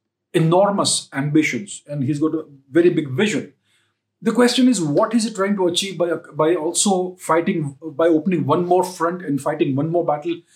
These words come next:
which is the very political, very visible battle over Twitter? I, I, I understand that he believes in s-, free speech. He's a free speech absolutist. But is it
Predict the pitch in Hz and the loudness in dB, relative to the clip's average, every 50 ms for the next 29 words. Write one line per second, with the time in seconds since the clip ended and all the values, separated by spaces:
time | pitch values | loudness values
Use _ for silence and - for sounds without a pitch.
0 | _ _ _ - 160 - 180 151 147 160 143 135 165 214 254 226 - - 170 180 | _ _ _ -2 0 0 0 2 2 0 2 2 4 4 4 4 4 2 0 0
1 | 190 202 - 175 180 190 175 151 151 165 170 156 143 143 143 151 151 151 151 143 | 0 0 -2 -4 -4 -2 -2 -2 2 2 2 0 0 -2 -4 -4 -6 -6 -4 -4
2 | 143 135 - 147 151 156 147 139 139 135 - _ - 147 - 151 151 160 156 - | -4 -4 -4 -8 -12 -12 -10 -8 -8 -10 -10 _ -8 -6 -6 -4 -6 -8 -8 -14
3 | _ _ _ _ _ _ _ _ _ _ _ _ _ _ _ _ _ _ _ _ | _ _ _ _ _ _ _ _ _ _ _ _ _ _ _ _ _ _ _ _
4 | _ _ _ _ _ - 147 175 190 170 170 165 151 - - - 170 180 175 180 | _ _ _ _ _ 0 2 2 2 2 2 0 0 -4 -4 -2 0 0 2 2
5 | 220 220 - - - 240 233 226 208 190 180 185 180 156 147 156 165 180 175 175 | 2 0 0 0 0 0 0 0 0 -2 0 0 0 0 2 2 2 2 0 0
6 | 170 156 127 - - - _ - 349 - - - 180 180 185 - - 165 165 170 | -2 -6 -6 -8 -8 -10 _ -12 -12 -10 -6 -6 -4 -4 -4 -6 -8 -12 -14 -14
7 | 165 - - - - 139 143 143 151 151 - 151 160 151 - - - 160 151 143 | -10 -10 -10 -4 -2 -2 -2 -2 -4 -6 -6 -8 -10 -10 -10 -10 -10 -12 -10 -10
8 | - - - 139 127 123 - 135 - 208 208 220 - 208 - - - _ _ _ | -10 -10 -8 -8 -6 -2 0 2 2 2 2 0 -2 -4 -4 -8 -14 _ _ _
9 | _ _ _ _ _ 190 202 196 - _ _ - 208 208 185 185 254 277 269 - | _ _ _ _ _ -8 -8 -8 -10 _ _ -2 -2 0 2 2 2 2 0 -2
10 | - | -10